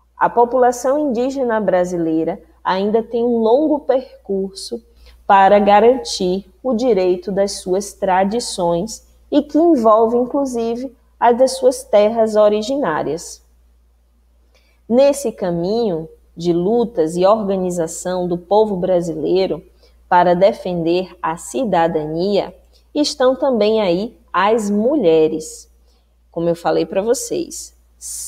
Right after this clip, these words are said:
a história das mulheres envolve longas datas, assim também como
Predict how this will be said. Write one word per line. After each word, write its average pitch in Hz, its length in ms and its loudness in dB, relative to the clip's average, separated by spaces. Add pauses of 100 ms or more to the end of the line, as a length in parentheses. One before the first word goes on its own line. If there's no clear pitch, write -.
(200)
a 160 80 2
história 190 460 2
das 180 180 2
mulheres 175 880 0 (220)
envolve 185 760 2 (120)
longas 233 800 0
datas, 175 560 2
assim 226 420 -4
também 202 460 -2
como 196 500 -4